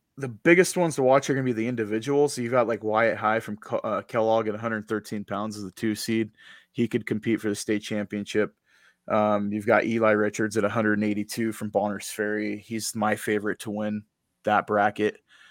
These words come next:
Um, he's a solid, solid wrestler. I mean, we watched him at the North Idaho Rumble, and he,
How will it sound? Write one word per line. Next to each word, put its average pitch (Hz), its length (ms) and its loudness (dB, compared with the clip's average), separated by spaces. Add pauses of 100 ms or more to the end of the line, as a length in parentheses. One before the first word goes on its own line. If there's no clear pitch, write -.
(180)
Um, 101 460 0 (320)
he's 113 240 -4
a 104 60 -4
solid, 101 440 0
solid 92 280 -2
wrestler. 92 340 -4
I - 20 -6
mean, 98 160 -6
we 95 120 -6
watched 98 280 -6
him 101 80 -8
at 90 100 -10
the 95 60 -10
North 95 240 -6
Idaho 92 280 -2
Rumble, 98 420 -2
and 95 100 -8
he, 101 260 -4